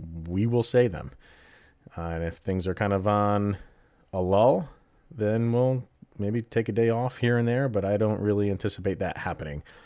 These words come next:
Yeah, maybe if we do shortened shows, we could even do that. So,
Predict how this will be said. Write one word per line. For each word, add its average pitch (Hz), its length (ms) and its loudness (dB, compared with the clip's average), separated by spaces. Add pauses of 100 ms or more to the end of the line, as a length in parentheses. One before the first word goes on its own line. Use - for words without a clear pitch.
(360)
Yeah, 95 240 0
maybe 95 320 2
if 95 100 -2
we 101 60 -2
do 95 100 0
shortened 92 480 -2
shows, 87 300 0
we 87 80 -2
could 85 140 -4
even 85 160 -2
do 82 100 -4
that. - 300 -8
So, 78 320 -8